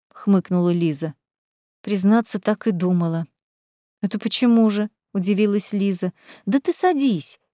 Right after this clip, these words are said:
кивнула она на диванчик. Бьюти устроилась поудобнее и сказала: «Да Мэрине Симплтон вот уже который год говорит, что любовные снадобья покрылись коростой,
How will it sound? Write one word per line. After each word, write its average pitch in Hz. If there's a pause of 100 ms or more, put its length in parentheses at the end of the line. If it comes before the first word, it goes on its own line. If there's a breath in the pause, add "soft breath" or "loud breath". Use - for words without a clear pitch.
кивнула 220
она 196
на 208
диванчик. 165 (520)
Бьюти 247
устроилась 262
поудобнее 294
и -
сказала: 165 (1160)
«Да 220
Мэрине 233
Симплтон 214
вот 202
уже 208
который 269
год 254
говорит, 226
что -
любовные 220
снадобья 214
покрылись 220
коростой, 220